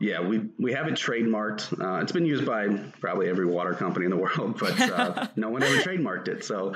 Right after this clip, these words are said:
Speaker 2: Yeah.
Speaker 1: uh, offi-, <laughs> officially, we've trademarked it. Uh, it's going through registration now, but, uh, but yeah, it was just,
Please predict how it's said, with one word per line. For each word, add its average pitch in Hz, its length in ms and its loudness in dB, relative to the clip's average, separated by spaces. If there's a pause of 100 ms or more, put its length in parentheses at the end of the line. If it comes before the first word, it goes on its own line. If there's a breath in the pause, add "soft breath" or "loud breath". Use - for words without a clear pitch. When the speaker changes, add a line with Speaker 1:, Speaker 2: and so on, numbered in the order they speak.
Speaker 2:
Yeah. 220 320 -2
Speaker 1:
uh, 98 500 -4
offi-, 143 180 -4
<laughs> - 220 -4
officially, 117 580 0
we've 98 180 2
trademarked 101 600 0
it. 101 160 2
Uh, 90 340 0
it's - 120 -6
going 95 260 0
through 92 340 0 (340 loud breath)
registration 92 600 0
now, 92 280 2
but, 87 240 -2
uh, 90 340 0
but 127 80 0
yeah, 170 220 -2
it 95 80 2
was 104 100 2
just, 131 300 -4